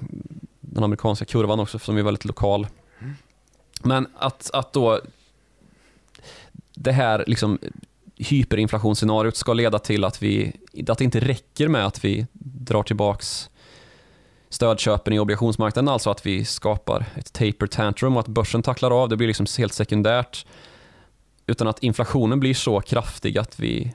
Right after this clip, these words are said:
Speaker 1: måste, eh, från Federal Reserves håll då höja räntorna också.
Speaker 2: Mm.
Speaker 1: Eh, och kanske höja räntorna ganska kraftigt för att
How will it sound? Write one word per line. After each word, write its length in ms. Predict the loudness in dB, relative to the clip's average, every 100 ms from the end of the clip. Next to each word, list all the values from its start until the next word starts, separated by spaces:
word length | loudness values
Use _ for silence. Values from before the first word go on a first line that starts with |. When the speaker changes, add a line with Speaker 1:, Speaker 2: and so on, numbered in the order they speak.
| -2
Speaker 1:
måste, 680 | 0 0 -2 -2 0 2 0 -8 -20 _ -10
eh, 100 | -8 -6 -10 -14 -20 -6
från 380 | 0 2 2 -2
Federal 340 | -2 0 2
Reserves 400 | 0 2 2 2
håll 200 | 0 2
då 180 | 0 -2 -4 -18 -20 -20 -20 -12
höja 340 | -2 2 4 4
räntorna 380 | 2 2 0
också. 280 | 0 -2 -4 -6 _ _ _ _ -8
Speaker 2:
Mm. 220 | -6 -8 -12 -20 _ _ _
Speaker 1:
Eh, 300 | -2 2 2
och 120 | 2 0
kanske 220 | 0 2
höja 220 | 2 4
räntorna 300 | 2 0 0
ganska 180 | 0 0
kraftigt 560 | -2 -2 -2 -2 -2 -2
för 440 | 2 2 4 2
att 80 | 0